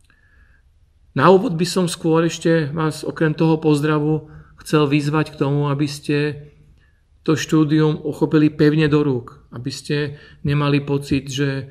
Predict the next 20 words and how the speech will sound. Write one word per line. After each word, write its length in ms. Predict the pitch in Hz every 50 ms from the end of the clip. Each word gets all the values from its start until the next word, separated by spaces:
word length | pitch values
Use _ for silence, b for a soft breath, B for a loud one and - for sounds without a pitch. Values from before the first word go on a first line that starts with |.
| B B B B B B B B _
možno 300 | - 139 139 131 135 143
tento 320 | 139 - 139 139 139 151 139
čas, 560 | 143 - 139 127 131 127 123 - - - -
e, 20 | - 135 131 131 131 135 135 127 117 117 - - - b b b b b b b b b _ _
v 80 | - - 160 139
oblasti, 480 | 139 139 127 - - - 151 139 139
keď, 320 | 123 - - - 143 123 123
alebo 160 | 127 123 120
keď 140 | - 131 131
nám, 480 | 143 139 135 131 131 127 127 127 135 135
mnohí 160 | 135 139 135
z 80 | 123
vás 160 | 131 139 135 135 -
ste 80 | - 127
v, 160 | - - -
momentálne 400 | 127 147 147 143 143 139 143 139
v 80 | 143 -
karanténe, 560 | 131 135 143 147 139 143 127 120 120 117 117
ja 80 | 117
viem, 320 | 120 131 135 135 123 117